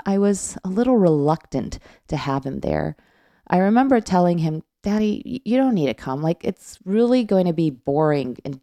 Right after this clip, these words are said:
cold. The marathon is in October." But he bowled right over me. "Oh, sure, sure, I be there. How long you think you gonna take?" Amma assured me he would be all right.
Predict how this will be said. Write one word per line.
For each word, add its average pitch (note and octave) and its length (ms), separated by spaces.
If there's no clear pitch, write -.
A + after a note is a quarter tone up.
cold. C4 600
The D#3 60
marathon - 440
is D3+ 100
in D#3 80
October." - 640
But C#3+ 80
he D#3 140
bowled E3+ 420
right C4 320
over C4+ 240
me. D#3+ 160
"Oh, E4+ 280
sure, F#4 280
sure, E4+ 320
I C#4 140
be E4+ 220
there. B3 260
How G#3+ 140
long A#4 320
you A4 100
think C#4+ 200
you G3+ 80
gonna D#3 220
take?" - 340
Amma B3 260
assured D#3 400
me D3+ 300
he D3+ 120
would C#3+ 140
be D2 160
all - 220
right. - 320